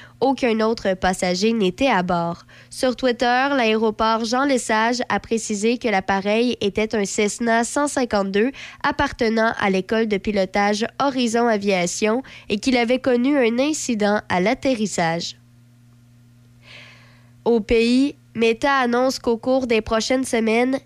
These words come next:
les Canadiens n'auront plus accès aux nouvelles sur Facebook et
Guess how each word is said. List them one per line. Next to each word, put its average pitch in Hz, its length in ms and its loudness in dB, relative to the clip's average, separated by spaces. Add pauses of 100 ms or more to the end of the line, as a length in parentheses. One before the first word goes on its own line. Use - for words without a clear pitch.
les 202 160 0
Canadiens 262 560 2
n'auront 214 320 2
plus 262 240 -2
accès 254 420 0
aux 247 120 2
nouvelles 214 560 2
sur 196 260 -4
Facebook 220 600 0
et - 100 -2